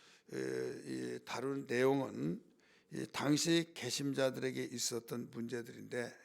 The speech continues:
개심자, 그 예수 믿고 부부가 예수 믿어서 함께 신앙생활하는 그런 사람이 있는 반면에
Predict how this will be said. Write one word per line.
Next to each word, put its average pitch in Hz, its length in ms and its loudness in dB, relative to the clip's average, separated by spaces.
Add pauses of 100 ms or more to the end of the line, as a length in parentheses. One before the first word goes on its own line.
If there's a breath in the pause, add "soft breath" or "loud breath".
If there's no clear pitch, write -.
개심자, 113 680 -6 (680 soft breath)
그 123 560 -4 (600 soft breath)
예수 131 460 -2
믿고 120 640 -4
부부가 135 800 -4
예수 120 260 -8
믿어서 120 600 -2 (460 loud breath)
함께 151 520 2
신앙생활하는 123 840 -4
그런 127 280 -8
사람이 127 680 -6 (100)
있는 127 260 -4
반면에 117 580 0